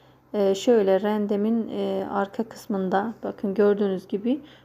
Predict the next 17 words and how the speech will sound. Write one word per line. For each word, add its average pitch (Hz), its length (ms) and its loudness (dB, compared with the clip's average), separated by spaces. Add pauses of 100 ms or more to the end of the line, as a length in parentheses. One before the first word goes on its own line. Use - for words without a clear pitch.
(160)
bu 233 120 -6
küçük, - 580 -6
e, 196 340 2
delikler 202 500 0
olacak. 185 540 0 (1500)
Bunun 214 320 4
üzerinde 190 480 2
açıyorum 208 680 0
güzelce 208 580 0 (760)
ve 208 200 2
iri 202 280 2
kırmış 190 360 -2
olduğum 190 380 0
cevizlerimi 185 760 0
içerisine 214 640 -2
ilave 185 460 2
edip, 185 260 -2